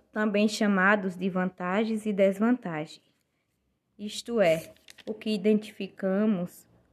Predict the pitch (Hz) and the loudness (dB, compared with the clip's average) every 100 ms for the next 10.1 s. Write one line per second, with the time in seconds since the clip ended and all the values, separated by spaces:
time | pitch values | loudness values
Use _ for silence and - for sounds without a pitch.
0 | _ 220 226 214 220 220 240 208 - 190 | _ 0 2 2 4 4 2 -4 0 2
1 | 190 - 185 - 180 180 175 - 240 233 | 2 -2 -6 -2 -2 -2 -8 -4 0 2
2 | 185 180 180 170 156 151 - 202 202 156 | 2 0 -2 -2 -4 -6 -8 -6 -4 -4
3 | 151 - _ _ _ _ 202 214 196 185 | -10 -12 _ _ _ _ -2 2 4 4
4 | - 220 214 190 185 180 170 - - 180 | 2 2 4 6 4 2 0 -4 -6 -4
5 | 165 170 - - 139 - 180 156 - _ | -2 -4 -6 -8 -8 0 0 0 -6 _
6 | _ _ _ _ _ _ _ _ _ _ | _ _ _ _ _ _ _ _ _ _
7 | _ 233 262 262 269 269 269 214 214 247 | _ 2 4 6 8 6 4 2 4 4
8 | 240 170 170 _ _ - 214 208 214 - | 2 -8 -8 _ _ -6 2 2 2 -4
9 | 285 - 277 269 277 285 - 170 151 156 | -6 0 2 4 0 -2 -8 -4 -2 -4